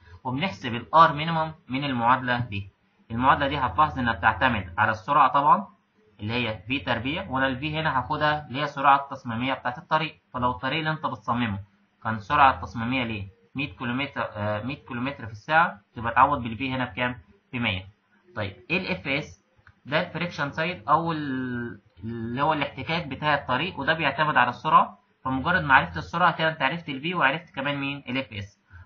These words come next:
فاضل لك آخر حاجة اللي هو ال E، وده اللي بنسميه السوبر elevation ريت، وده بيبقى موجود في المنحنيات الأفقية. لو لاحظت هتل-، آه، في الطريق هنا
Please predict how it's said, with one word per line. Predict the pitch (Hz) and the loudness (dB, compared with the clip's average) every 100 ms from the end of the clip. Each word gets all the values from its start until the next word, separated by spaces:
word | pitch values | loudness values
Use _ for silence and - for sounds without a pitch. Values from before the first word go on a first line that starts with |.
| _ | _
فاضل | 143 185 | -6 0
لك | 196 | 0
آخر | 185 185 170 | 0 -2 -2
حاجة | - 170 156 | -2 -2 0
اللي | 143 | 0
هو | 156 | 2
ال | 147 | 0
E، | 143 160 175 _ _ _ | -2 -6 -8 _ _ _
وده | 120 156 | -6 -4
اللي | 180 | -2
بنسميه | 147 113 131 160 | -4 -6 -8 -8
السوبر | - 156 151 151 | -8 -6 -4 -4
elevation | - 113 120 143 135 117 | -4 -8 -6 -6 -6 -4
ريت، | 104 98 - | -4 -6 -10
وده | 113 151 | -6 -4
بيبقى | 175 170 147 139 | -4 -4 0 0
موجود | 127 123 170 - | 0 -4 -8 -8
في | |
المنحنيات | 127 120 117 - 120 131 151 - | -6 -6 -6 -6 -4 -2 -4 -6
الأفقية. | 123 120 - 95 92 - - - - | -12 -10 -8 -8 -10 -16 -20 -20 -4
لو | 123 131 | 0 4
لاحظت | 131 202 - - | 4 2 -6 -12
هتل-، | - 117 135 135 117 | -8 -8 -8 -10 -8
آه، | 117 113 113 | -6 -4 -6
في | 113 | -8
الطريق | 101 - 131 170 | -12 -6 -4 -2
هنا | 160 175 202 | -4 -4 -6